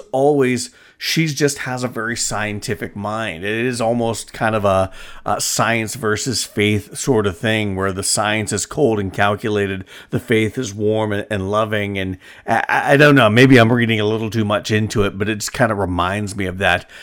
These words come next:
uh, yin and yang. But even that scene where Celie, you know, her daughter's come back to life and she claims it's a miracle, and, and Rose is like, "No, it is science." And,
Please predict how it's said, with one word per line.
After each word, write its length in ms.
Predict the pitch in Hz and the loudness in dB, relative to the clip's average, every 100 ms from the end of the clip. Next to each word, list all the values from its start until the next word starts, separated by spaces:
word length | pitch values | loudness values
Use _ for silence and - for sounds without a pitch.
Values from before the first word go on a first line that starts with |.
| - | -6
uh, 160 | - 104 | 0 0
yin 280 | 110 104 107 | 0 2 2
and 180 | 104 98 | 2 0
yang. 480 | 95 101 101 95 90 | 0 0 -2 -4 -6
But 120 | 135 151 | 0 2
even 180 | 139 | 2
that 180 | 135 127 | 0 -2
scene 320 | - 131 131 | 0 2 2
where 120 | 120 110 | 2 0
Celie, 640 | - 127 120 113 104 98 - - | -2 0 0 0 -2 -4 -12 -6
you 100 | 117 | -2
know, 120 | 113 107 | 0 2
her 120 | 110 | 0
daughter's 440 | 92 101 107 104 | 2 2 2 0
come 240 | - 113 101 | 0 -2 2
back 220 | 101 101 | 2 0
to 80 | 101 | -2
life 420 | 98 104 104 - | 0 2 0 -2
and 140 | 90 | -6
she 100 | - | -6
claims 380 | - 117 107 95 | -6 -2 -2 -4
it's 140 | 92 | -6
a 40 | 101 | -4
miracle, 800 | 98 107 104 - 117 101 101 104 | 0 2 2 2 2 4 4 2
and, 500 | 104 98 95 92 82 - - - | 0 0 0 -2 -8 -14 -16 -6
and 200 | 110 104 | -2 2
Rose 260 | 110 110 | 2 2
is 140 | 98 101 | 0 0
like, 180 | 104 95 | 0 2
"No, 340 | 117 117 110 | 4 6 6
it 80 | 101 | 6
is 160 | 104 - | 4 0
science." 680 | - 117 117 104 98 - - | -2 0 0 0 -2 -4 -4
And, 140 | 98 | -4